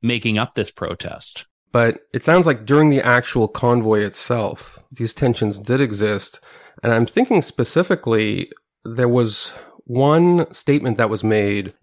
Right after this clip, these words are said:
Speaker 2: distancing themselves from this nut Pat King and some of the announcements that he had made. I mean,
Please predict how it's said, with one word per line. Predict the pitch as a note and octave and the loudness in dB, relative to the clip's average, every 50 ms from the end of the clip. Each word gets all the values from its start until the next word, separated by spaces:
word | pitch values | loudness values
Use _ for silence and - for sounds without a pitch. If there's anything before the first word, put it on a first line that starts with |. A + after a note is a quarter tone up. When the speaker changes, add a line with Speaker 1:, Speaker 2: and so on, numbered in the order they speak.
| - A2 G2+ | -20 -12 -4
Speaker 2:
distancing | A2 C#3+ C#3+ - - D#3 D3 C#3 - D3+ C3+ B2+ A#2 | -2 -2 -2 -2 0 0 0 0 2 0 2 2 2
themselves | A2+ G#2 - - A2+ G#2+ G#2 G2+ F#2+ - | 0 0 0 0 0 0 0 0 -2 -4
from | - A2+ G#2+ G#2 G#2 | -2 -2 0 0 0
this | G2+ G2 - | -2 -2 -2
nut | G#2+ G#2 A2+ A#2+ - - - | -2 -2 -2 -2 -4 -6 -6
Pat | - A#2+ A2+ A2+ - - | -2 -2 -2 -2 -4 -6
King | - - C#3+ D#3 C3+ A2 G2+ G2+ G2+ | -4 0 2 2 2 2 0 -2 -4
and | G2 G2 | -6 -6
some | - - A2+ A2 | -4 -2 -2 0
of | G#2 | 0
the | G#2 G#2 | 0 0
announcements | G2+ G2+ A2 C3 D3+ - - G#2+ F#2+ G2 G#2 - - - - _ - | 0 0 0 0 -2 -2 -2 -2 -2 -2 -4 -6 -10 -16 -14 _ -6
that | - E2+ | -6 -4
he | F2+ A2+ C3 C#3 | 0 2 2 2
had | A#2 F#2+ | 2 0
made. | G2 G2 G2+ G2+ | -2 -2 -2 -4
I | G#2 | -4
mean, | G#2 G2+ G#2 G2+ G2 - | -4 -4 -4 -4 -4 -6